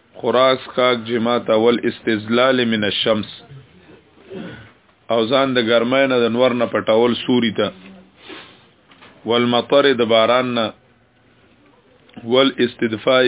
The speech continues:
فی الشتاء، او ځان ګرمول چې کمدنو په یخنۍ کې. خوراک څښاک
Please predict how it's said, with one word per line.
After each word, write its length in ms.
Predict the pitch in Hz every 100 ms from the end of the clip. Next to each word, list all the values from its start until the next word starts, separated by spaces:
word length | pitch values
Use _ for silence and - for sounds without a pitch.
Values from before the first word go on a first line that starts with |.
| 117
فی 60 | 120
الشتاء، 480 | 110 - 110 117 113 - _ _ _ _ - _ _ _ _ - - _ _ _ _ _ _ _ -
او 80 | 113 110
ځان 240 | 107 131 135 117
ګرمول 460 | 117 117 117 123 127
چې 60 | 123 101
کمدنو 300 | 117 117 120
په 60 | 107 104
یخنۍ 320 | 92 107 107 92
کې. 120 | 92 - _ _ _ _ _ _ _ _ _ _ _ _ _ _ _ _ _ _ _ _ - 135 160 - 247 143 - 131
خوراک 340 | 123 135 139 -
څښاک 260 | - 127